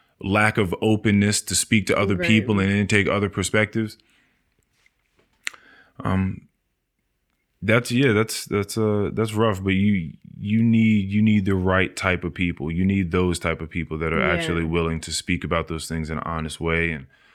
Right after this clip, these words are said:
Speaker 1: and be, be compassionate with you and be discompassionate when it's, when it's necessary
Speaker 2: That's
Speaker 1: to be,
Speaker 2: also very
Speaker 1: when it's,
Speaker 2: important.
Speaker 1: yeah.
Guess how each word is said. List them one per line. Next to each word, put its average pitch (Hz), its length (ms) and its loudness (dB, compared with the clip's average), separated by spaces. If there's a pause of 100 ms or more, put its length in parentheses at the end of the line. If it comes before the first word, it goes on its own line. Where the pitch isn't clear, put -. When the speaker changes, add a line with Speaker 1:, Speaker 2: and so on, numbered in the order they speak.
(380)
Speaker 1:
and 87 180 0
be, 85 420 0 (400)
be 95 140 -2
compassionate 90 720 0
with 90 220 -2
you 90 340 -2 (180)
and 90 140 -2
be 92 160 2
discompassionate 95 920 2
when 95 180 2
it's, - 260 -4 (240)
when 98 280 0
it's 95 160 0
necessary 98 580 4
Speaker 2:
That's 92 160 2
Speaker 1:
to - 80 2
be, - 20 4
Speaker 2:
also 214 220 0
very 220 320 0
Speaker 1:
when 190 300 -2
it's, 170 160 -6
Speaker 2:
important. - 220 -14 (340)
Speaker 1:
yeah. 151 320 2